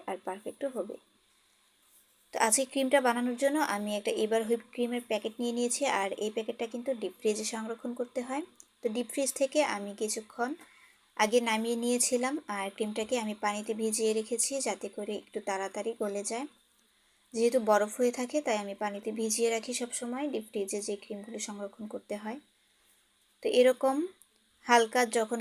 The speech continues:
লিকুইড টাইপ হয়ে গিয়েছে তখন আমি ক্রিমের প্যাকেটটা কেটে একটা বাটিতে ক্রিম ঢেলে নিচ্ছি। আমি আজকে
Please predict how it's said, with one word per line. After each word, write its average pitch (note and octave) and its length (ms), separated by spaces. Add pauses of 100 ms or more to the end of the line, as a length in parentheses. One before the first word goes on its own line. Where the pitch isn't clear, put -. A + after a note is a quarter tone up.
লিকুইড A#3+ 320
টাইপ A#3 240
হয়ে B3 200
গিয়েছে B3 260 (120)
তখন C4+ 280
আমি G#3+ 200
ক্রিমের G#3+ 320
প্যাকেটটা G#3 360 (120)
কেটে G3+ 360
একটা A#3+ 240
বাটিতে F#3+ 440
ক্রিম G3 260
ঢেলে G3+ 260
নিচ্ছি। G3 300 (580)
আমি G#3+ 220 (100)
আজকে A#3 220